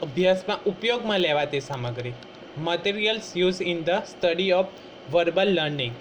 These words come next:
તો શાબ્દિક શિક્ષણના પ્રયો-, અ, પ્રાયોગિક અધ્યયનમાં કેટલાય પ્રકારના શાબ્દિક એકમો એટલે કે વર્બલ યુનિટ્સનો ઉપયોગ કરવામાં આવે છે, જે આકાર અને ગુણમાં ભિન્ન હોય છે. એટલે કે અમુક આકાર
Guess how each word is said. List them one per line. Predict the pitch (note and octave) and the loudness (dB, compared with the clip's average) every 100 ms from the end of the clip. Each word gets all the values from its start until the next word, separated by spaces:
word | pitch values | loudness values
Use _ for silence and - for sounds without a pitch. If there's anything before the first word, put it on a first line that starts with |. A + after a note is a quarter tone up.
| - - | -16 -10
તો | - | -6
શાબ્દિક | D3+ E3 D3 F3+ A#3+ | -4 -2 -2 -2 -2
શિક્ષણના | - G3 - G#3 G#3 A#3+ - - - - | -4 -4 -2 0 0 -4 -8 -18 -10 2
પ્રયો-, | F3+ G3 F3 | 4 4 4
અ, | E3+ E3 | 0 0
પ્રાયોગિક | D3 E3+ E3+ G3 A3+ - - | 0 0 2 2 0 -2 -4
અધ્યયનમાં | E3 F3 F#3 G3+ F#3 A#2+ - - - | -2 2 2 0 -2 -6 -10 -16 -4
કેટલાય | F#3+ F#3 G#3 A#3 A#3+ | -4 0 0 0 -2
પ્રકારના | A#3+ F3 F3 F3+ G3 | -2 -2 -2 -2 -2
શાબ્દિક | G3 E3+ C#3 E3 G#3 - | -2 -2 -2 0 -2 0
એકમો | E3 D#3+ C#3+ B2+ | -4 -2 -2 -4
એટલે | C3 E3 | -4 -2
કે | E3+ | 0
વર્બલ | E3 D#3 D#3 E3 G#3 G#3+ - - C#3+ | 0 0 0 0 0 -2 -14 -12 0
યુનિટ્સનો | F3 F#3 G3 F#3+ G3+ G#3 | 2 2 -2 -6 -4 -4
ઉપયોગ | F#3 G3 F#3+ | -2 0 0
કરવામાં | G3 F#3 F#3 F#3 F3+ | 2 2 2 2 0
આવે | F3 E3+ | 2 0
છે, | E3+ F3 - - - - - D#3 | 0 -10 -10 -18 -18 -18 -14 -4
જે | F#3+ G3+ | 0 0
આકાર | D#4+ D#4+ - A3 A3+ | 0 -2 2 2 2
અને | G#3 G3+ | 0 0
ગુણમાં | E3 E3+ F3 E3+ | 2 2 2 -2
ભિન્ન | D#3+ D3+ | -4 -2
હોય | C#3 B2+ A#2+ | -4 -4 -6
છે. | A#2+ C3+ C3 | -6 -10 -6
એટલે | D3+ D#3+ E3 | -4 -2 0
કે | F#3+ | -2
અમુક | - E3+ F#3+ G3 - | -2 0 0 0 -2
આકાર | D3+ D3 F3+ | -4 -2 -2